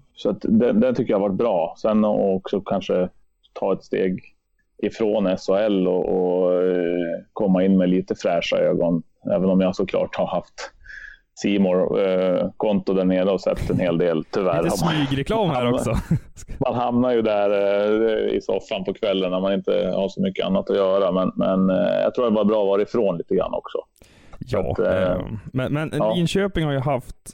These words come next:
Speaker 2: flera traggliga säsonger på rad nu. Eh, vad talar för att laget faktiskt lyckas klättra några pinnhål i serien nästa säsong, som du ser det?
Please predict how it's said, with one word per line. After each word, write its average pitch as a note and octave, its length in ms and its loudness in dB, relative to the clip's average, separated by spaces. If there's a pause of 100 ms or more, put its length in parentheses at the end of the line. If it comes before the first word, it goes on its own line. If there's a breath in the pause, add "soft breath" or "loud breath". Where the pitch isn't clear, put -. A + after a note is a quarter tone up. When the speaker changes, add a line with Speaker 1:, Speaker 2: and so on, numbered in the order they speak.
(220)
Speaker 2:
flera C#3 800 0
traggliga A#2+ 1000 -2
säsonger A2 440 -2
på A#2+ 140 -2
rad C3 360 2
nu. B1 240 -2 (520 soft breath)
Eh, G2+ 340 -4 (120)
vad B2+ 160 -2
talar D#3 440 2
för D3 280 -2
att D3 100 -2
laget C#3 400 0
faktiskt - 840 -6
lyckas B2 480 -4
klättra - 600 -4
några C3+ 220 0
pinnhål G#2 580 0
i G2 220 0
serien G#2 380 -2
nästa G#2+ 280 -4
säsong, G#2 380 -2
som G#2+ 140 -4
du B2+ 120 0
ser - 180 -4
det? A#1 120 -6